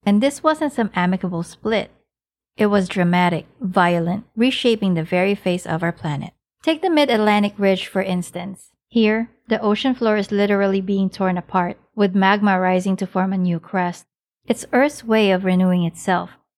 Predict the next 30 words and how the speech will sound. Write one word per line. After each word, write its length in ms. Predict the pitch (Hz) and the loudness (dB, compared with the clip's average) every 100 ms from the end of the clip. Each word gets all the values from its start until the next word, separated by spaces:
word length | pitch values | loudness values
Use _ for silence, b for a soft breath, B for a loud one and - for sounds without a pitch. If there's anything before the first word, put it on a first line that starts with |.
| _ _ | _ _
But 260 | 208 - 185 | -12 -4 0
at 160 | 208 208 | 0 -2
what 240 | 220 214 | -6 -8
cost? 460 | - 220 247 - _ _ _ _ - | -8 -8 -8 -16 _ _ _ _ -2
Earthquakes, 840 | 226 226 - - 180 175 - - _ - | 0 0 -2 -2 -2 -2 -10 -20 _ -4
those 160 | 214 | -2
terrifying 600 | - 226 233 247 226 226 | 0 2 2 2 4 4
jolts, 520 | 196 202 190 - - _ _ _ _ _ _ _ _ _ | 4 2 0 -4 -20 _ _ _ _ _ _ _ _ _
they're 140 | - 247 | 0 2
not 240 | 277 - | 2 0
just 200 | 269 254 | -4 0
random 360 | 202 196 196 185 | 2 2 2 0
acts 260 | 185 180 | -4 -4
of 140 | 180 175 | -6 -2
nature. 520 | 180 185 - 180 175 _ _ _ _ _ - | -2 -2 -4 -8 -8 _ _ _ _ _ -2
They're 160 | 208 | 0
the 100 | 208 | 2
result 340 | 208 196 214 220 | 2 2 2 0
of 140 | 220 | -2
tectonic 580 | - - - 196 220 233 | -6 -4 0 2 2 -2
plates 340 | - 196 190 | -2 -2 -2
grinding 440 | - 190 185 190 190 | -2 0 2 2 0
against 360 | 185 180 190 | 0 -2 -4
each 200 | 180 185 - | -6 -12 -6
other, 440 | 202 190 185 180 _ | -4 -2 -4 -6 _
releasing 440 | 226 226 240 226 214 | 0 2 2 2 0
pent-up 420 | 214 214 208 180 | 4 2 2 -4
energy. 580 | 202 208 214 180 165 185 _ _ _ _ - | 0 2 2 0 -10 -14 _ _ _ _ -2
And 140 | 208 | -2
sometimes, 720 | - 269 262 269 269 269 - | 0 -4 0 0 0 -4 -10